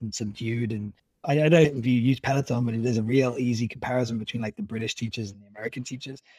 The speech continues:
The American teachers are like, "Come on, you can do it." And, and the British are like, you know, "Jolly good, chaps, keep, keep, keep pedaling." You know, it's, it's much more subdued. And, and so, so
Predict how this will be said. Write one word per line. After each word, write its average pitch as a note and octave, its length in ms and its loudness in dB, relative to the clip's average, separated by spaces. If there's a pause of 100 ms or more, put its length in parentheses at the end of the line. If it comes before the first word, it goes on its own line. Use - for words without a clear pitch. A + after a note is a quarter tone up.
(160)
The D3+ 80 -6
American D#3 240 4
teachers E3 180 4
are F#3 80 6
like, A3+ 200 6
"Come F#4+ 300 8
on, F#4+ 340 10
you F#4+ 240 12
can F#4 320 8
do F#4+ 640 12
it." - 160 2 (340)
And, G3 180 8
and F3+ 160 8
the F3+ 60 10
British G3+ 280 12
are F#3 60 10
like, D#3+ 360 6 (260)
you C#4 320 6
know, C4 460 10
"Jolly D#4 340 12
good, D4 260 10
chaps, A3+ 380 10
keep, - 220 2
keep, C4+ 240 8
keep C#4 240 8
pedaling." G3+ 440 12
You A3 100 10
know, G3+ 80 12
it's, F3+ 180 8
it's F3 140 8
much G3 260 10
more F3+ 180 10
subdued. E3 580 10
And, D3 180 6
and C#3+ 340 4
so, F#3+ 300 12
so F#3+ 220 10